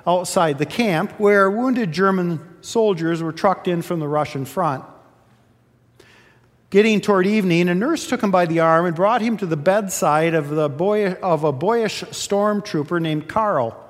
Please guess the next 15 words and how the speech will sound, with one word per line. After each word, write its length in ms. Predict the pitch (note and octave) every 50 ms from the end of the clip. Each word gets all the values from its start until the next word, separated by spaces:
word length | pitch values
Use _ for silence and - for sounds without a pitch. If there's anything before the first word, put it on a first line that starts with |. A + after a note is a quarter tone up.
| - - _ _ _ _ _ _ _ _ _ _
whose 220 | - D3+ D3 D3
head 180 | - G3 G#3 G3+
was 200 | F#3+ E3+ D3 C3+
bandaged 560 | C3 E3 E3 F3 F#3+ G3 E3+ D#3+ D3 C3+ C3
with 240 | C#3+ D3 C#3 C#3 -
pus-soaked 640 | - - F#3+ F#3 - - - F#3+ F3+ E3+ D#3+ - -
bandages. 680 | D3+ E3 D#3+ D#3+ E3 D3+ C#3 B2 A#2 A#2+ A2+ G#2+ G#2
He 120 | - F#3 A3+
would 180 | G#3+ F#3 C#3+
soon 300 | C3 - F#3+ F3 E3+ E3
die. 420 | D3+ D3 D3 D3+ C#3 A2+ G#2+ A2 G#2 - - - _ _ _ _ _ _ _ _ _ _ _ _ _ _ _ - - - _ -
Karl 320 | - A3+ B3+ B3 A3+ G3+
grabbed 580 | E3+ C#3+ D#3+ G3 A3+ B3 C4 B3+ A3 G3 E3 E3+
Wiesenthal's 720 | G3+ A3 G#3+ G3 F3+ F#3 F3+ G#3 G3+ F#3+ F3+ F3 D3+ D#3+
wrist. 600 | E3+ G3+ G#3+ G#3+ G3 D3+ - - - - -